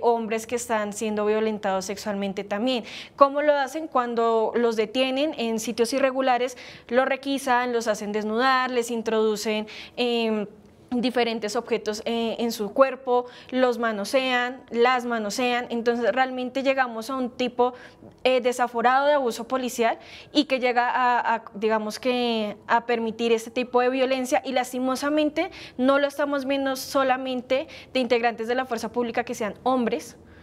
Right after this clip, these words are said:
sino que también lo estamos viendo, eh, por parte de mujeres. Y aún peor, estamos viendo el silencio cómplice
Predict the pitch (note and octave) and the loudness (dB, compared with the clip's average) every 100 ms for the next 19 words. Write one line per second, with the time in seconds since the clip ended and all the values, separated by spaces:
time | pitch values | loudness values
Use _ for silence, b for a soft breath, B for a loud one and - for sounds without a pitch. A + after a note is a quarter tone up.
0 | B B - D4 C#4+ A#3+ B3 A#3 A3 A3+ | B B -2 0 2 0 -2 -2 -2 -2
1 | A3 G#3+ A#3 A3+ A3 A#3 A3+ A3 A#3 - | -2 -2 -2 -2 -2 -2 0 0 -2 -2
2 | A#3 A3+ A3 A3 A3 G#3 G3+ G3+ A3 G3+ | 0 2 0 -2 0 -2 0 -4 -2 0
3 | C#4 B3 F#3+ - B B - C4+ C4 C#4 | 0 0 -2 -10 B B 2 4 6 2
4 | C#4+ C#4+ D#4 C4+ C4+ - A#3 A#3 A3 A3 | 0 4 4 4 0 -2 -2 -2 -2 -2
5 | A#3+ A#3+ A#3+ B3+ A#3+ B3 A#3+ C4 B3 D#4 | 0 2 0 0 2 2 0 -4 2 4
6 | D#4 D4 A#3+ - G3 | 4 2 -8 -8 -10